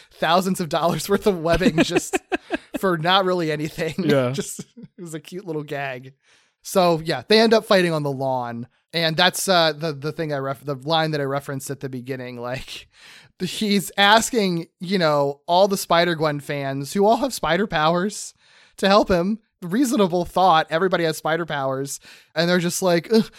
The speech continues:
Speaker 1: well, we have spider powers. Doesn't, that doesn't mean we're heroes like Spider-Gwen."
Speaker 2: <laughs>
Speaker 1: And then, and then Peter's like, "Well, what Spider-Man?" And they're like,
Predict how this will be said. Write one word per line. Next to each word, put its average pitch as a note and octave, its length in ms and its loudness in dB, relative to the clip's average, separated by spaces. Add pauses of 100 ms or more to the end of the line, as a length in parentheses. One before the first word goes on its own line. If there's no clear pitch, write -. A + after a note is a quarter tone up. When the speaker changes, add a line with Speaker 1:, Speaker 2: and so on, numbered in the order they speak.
(200)
Speaker 1:
well, A#3 140 6
we A#3 80 2
have C#4 100 2
spider B3 300 4
powers. F#3 320 4
Doesn't, A3+ 380 2
that A3 120 0
doesn't A#3+ 220 0
mean A#3 160 2
we're F#3 140 4
heroes F3 420 2
like D#3 120 -4
Spider-Gwen." D3 920 0
Speaker 2:
<laughs> B3+ 60 -8 (400)
Speaker 1:
And D#3 220 -2
then, D#3 380 -2
and F#3+ 160 4
then A#3 420 6
Peter's G3+ 300 -2
like, G#3 80 -4
"Well, A3 100 -6
what A#3+ 160 -2
Spider-Man?" G3+ 580 0
And D#3 80 -4
they're D#3 140 -2
like, C#3+ 300 -4